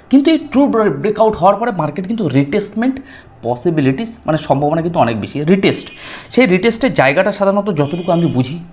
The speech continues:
এটুকু বলতে পারি, as a ষোলো সেন্টের আশেপাশে একটা সাধারণত সাপোর্ট রয়েছে বা লিকুইডিটি জোন রয়েছে। কারণ বর্তমান সময়ে যদি দেখা যায়, অনেক মানুষ সাধারণত লং পজিশনে, আহ, হোল্ড করছে ট্রেড বা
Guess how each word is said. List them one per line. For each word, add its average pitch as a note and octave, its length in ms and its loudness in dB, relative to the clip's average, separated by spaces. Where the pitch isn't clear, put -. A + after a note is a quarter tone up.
এটুকু C3+ 220 -4
বলতে A#2+ 340 -2
পারি, F3 180 0
as B2 160 4
a C3 180 4
ষোলো F3 300 2
সেন্টের E3 340 2
আশেপাশে C#3+ 340 0
একটা F#3+ 380 2
সাধারণত D#3 380 0
সাপোর্ট E3+ 560 0
রয়েছে F3 180 2
বা F#3+ 100 2
লিকুইডিটি D#3+ 600 2
জোন A#2 220 0
রয়েছে। G2 200 -6
কারণ D3+ 220 0
বর্তমান D3+ 260 2
সময়ে E3+ 200 -4
যদি E3 200 -2
দেখা C3+ 200 0
যায়, F#3+ 140 -2
অনেক C#3 200 0
মানুষ C3 200 2
সাধারণত B2+ 260 0
লং A#2+ 360 2
পজিশনে, A2+ 440 -4
আহ, A2+ 160 0
হোল্ড A#2+ 200 2
করছে A#2 260 -4
ট্রেড A2 280 0
বা B2+ 80 4